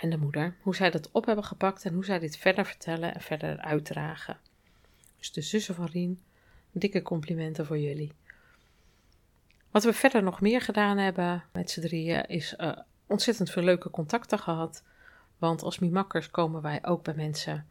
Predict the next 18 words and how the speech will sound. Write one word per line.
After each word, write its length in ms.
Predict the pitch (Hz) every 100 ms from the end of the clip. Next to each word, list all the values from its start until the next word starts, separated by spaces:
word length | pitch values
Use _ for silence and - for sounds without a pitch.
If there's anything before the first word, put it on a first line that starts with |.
| _
met 200 | 165 156
verstandelijke 560 | - - 160 156 151 -
beperkingen. 920 | 160 226 233 240 190 180 170 170 156 _
En 400 | - 147 147 151 -
kennen 260 | 165 156
we 100 | 165
ook 400 | - 165 - - -
verschillende 580 | - 175 - 180 160 151
organisaties. 920 | - 156 165 151 180 190 - 180 -
En 140 | 170
er 60 | 165
stonden 300 | - 180 160
natuurlijk 380 | 156 156 143 151
ook 200 | 180 180
organisaties 680 | 165 156 175 156 151 151 147
die 140 | - 151
mensen 340 | 151 151 151
weer 240 | 147 143